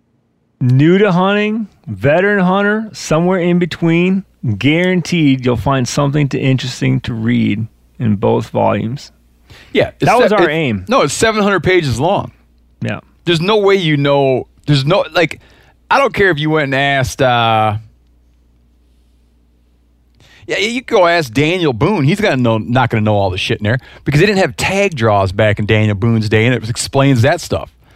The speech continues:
Speaker 1: I don't wanna act like, uh, you or I also know everything that was put in that book.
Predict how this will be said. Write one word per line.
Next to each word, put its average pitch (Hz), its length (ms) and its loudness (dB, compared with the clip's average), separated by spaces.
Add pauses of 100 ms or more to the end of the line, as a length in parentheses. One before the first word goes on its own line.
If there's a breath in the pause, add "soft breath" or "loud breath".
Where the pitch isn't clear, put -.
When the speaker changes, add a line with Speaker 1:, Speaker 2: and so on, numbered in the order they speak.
(360 loud breath)
Speaker 1:
I 131 120 0
don't 175 160 2
wanna 165 160 0
act 143 300 -2
like, 113 360 -2
uh, 104 280 0
you 113 500 2
or 107 160 0
I 117 240 2
also 104 640 0
know 104 180 0
everything 101 440 0
that 92 100 -2
was 101 200 -2
put - 160 -4
in 92 60 0
that 90 180 -2
book. 92 220 -2